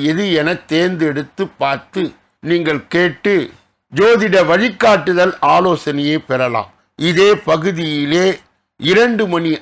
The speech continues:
அளவிலே தினப்பலன், ராசி பலன் வெளியிடப்படுகிறது. மாத பலன், வருட பலன், பெயர்ச்சி பலன்கள் அனைத்தும் இதே பகுதியில்தான் வெளியிடப்படுகிறது என்பதை அன்பர்கள்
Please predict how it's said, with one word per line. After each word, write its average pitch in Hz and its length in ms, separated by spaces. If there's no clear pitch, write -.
அளவிலே 160 500
தினப்பலன், 190 680
ராசி 170 340
பலன் 147 260
வெளியிடப்படுகிறது. 139 1200
மாத 196 400
பலன், 170 280
வருட 156 240
பலன், 143 340
பெயர்ச்சி 185 420
பலன்கள் 139 500
அனைத்தும் 190 680
இதே 151 320
பகுதியில்தான் 147 840
வெளியிடப்படுகிறது 170 1200
என்பதை 135 420
அன்பர்கள் 151 580